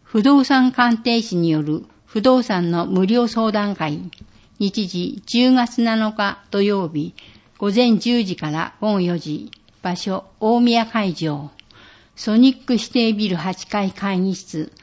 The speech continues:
八〇九。熊谷会場。八木橋百貨店、一階正面入り口。申し込み不要。問い合わせ、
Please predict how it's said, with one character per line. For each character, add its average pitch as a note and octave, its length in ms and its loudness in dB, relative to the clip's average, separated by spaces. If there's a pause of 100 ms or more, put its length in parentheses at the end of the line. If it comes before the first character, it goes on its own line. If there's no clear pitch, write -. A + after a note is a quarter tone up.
(140)
八 - 340 -6
〇 A3 280 -2
九。 D#3+ 360 -4 (600)
熊 A3+ 260 2
谷 A#3+ 240 0
会 A3+ 260 -2
場。 E3 380 -6 (480)
八 G3 160 0
木 A#3+ 160 2
橋 A3+ 340 -4
百 D#3+ 220 -6
貨 A3+ 140 -2
店、 D#3+ 340 -6 (200)
一 F#3 100 -2
階 G#3+ 340 -2
正 A3 260 0
面 G#3 240 0
入 F#3+ 220 -2
り - 0 -
口。 F3+ 460 -8 (380)
申 A#3 200 0
し A#3 80 -6
込 A#3+ 140 -4
み A3+ 140 2
不 A3 200 -4
要。 G3 360 -2 (320)
問 A#3+ 220 -2
い A#3 60 -2
合 A3+ 80 -2
わ A3 120 -2
せ、 G#3 340 -4